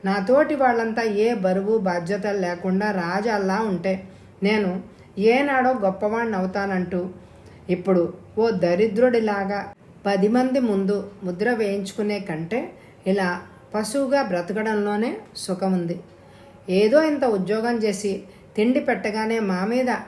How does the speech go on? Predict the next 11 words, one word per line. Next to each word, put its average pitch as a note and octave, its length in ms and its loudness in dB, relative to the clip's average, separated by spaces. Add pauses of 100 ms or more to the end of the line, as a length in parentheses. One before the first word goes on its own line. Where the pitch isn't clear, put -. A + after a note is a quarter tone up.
(140)
అధికారం C4 540 0
చెలాయించే G#3 540 -4
హక్కు F3+ 460 -4 (400)
నీకు F#3 260 2
ఏ F#3+ 260 4
మాత్రం A#3+ 460 0
లేదు." F3+ 280 2 (680)
గబగబా G#3+ 340 0
అనేసి G#3+ 400 -2
వెళ్ళిపోయాడు G3 640 0
రాజు. E3+ 280 -4